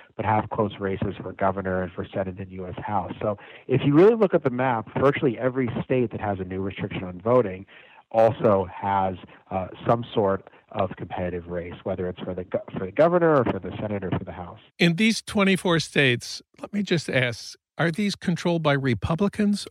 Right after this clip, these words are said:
Speaker 2: or Democrats, the twenty-four states that have imposed new restrictions on voting?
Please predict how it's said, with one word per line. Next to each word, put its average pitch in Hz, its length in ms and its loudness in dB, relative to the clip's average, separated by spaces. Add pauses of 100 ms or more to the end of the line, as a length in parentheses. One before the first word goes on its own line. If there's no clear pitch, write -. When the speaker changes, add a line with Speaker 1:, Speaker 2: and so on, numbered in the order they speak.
Speaker 2:
or 156 100 6
Democrats, 135 680 0
the 131 100 -2
twenty-four 147 500 2
states 131 440 0
that 131 140 2
have 123 120 4
imposed 123 480 0
new 127 140 2
restrictions 110 680 -2
on 104 180 0
voting? 95 460 -2